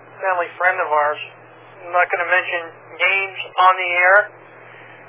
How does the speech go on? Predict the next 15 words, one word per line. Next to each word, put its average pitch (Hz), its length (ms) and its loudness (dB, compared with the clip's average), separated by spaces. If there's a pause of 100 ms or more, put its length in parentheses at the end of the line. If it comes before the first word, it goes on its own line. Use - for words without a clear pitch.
(340)
but - 160 0
I'll 190 160 6
tell 214 160 4
you 208 80 2
this. 208 280 4 (1300)
He - 80 -2
takes 190 240 0 (100)
two 254 140 4
of 233 160 8
those 214 140 4 (180)
generators, 180 480 4 (400)
puts 226 240 6
the - 80 -8
kit 196 340 4 (1000)
on, 185 240 8